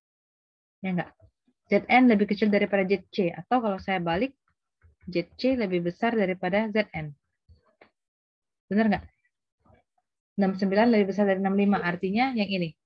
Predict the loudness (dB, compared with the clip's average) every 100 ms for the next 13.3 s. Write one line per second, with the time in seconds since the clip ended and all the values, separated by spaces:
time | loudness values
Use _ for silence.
0 | _ _ -10 -8 -2 2 4 4 2 0
1 | -2 -4 -4 -2 -4 -4 -2 -2 -4 -8
2 | -8 -4 -6 -6 _ _ -20 _ _ 0
3 | 2 4 2 _ _ _ 0 2 2 0
4 | 0 0 0 2 0 0 -2 -2 -2 -4
5 | -6 -4 0 0 2 0 -4 -6 -4 -2
6 | -2 0 0 0 -2 -6 -6 -2 -2 -2
7 | -6 -6 -6 -8 -8 -8 -8 _ _ _
8 | _ _ _ _ _ _ _ _ -20 _
9 | _ -20 _ _ _ _ -4 -2 -4 -10
10 | _ _ _ _ _ _ _ _ _ _
11 | _ -6 -4 -2 -2 -2 -2 0 2 2
12 | 2 0 -2 -4 -4 -4 -8 -4 -4 -4
13 | -4 -2 -2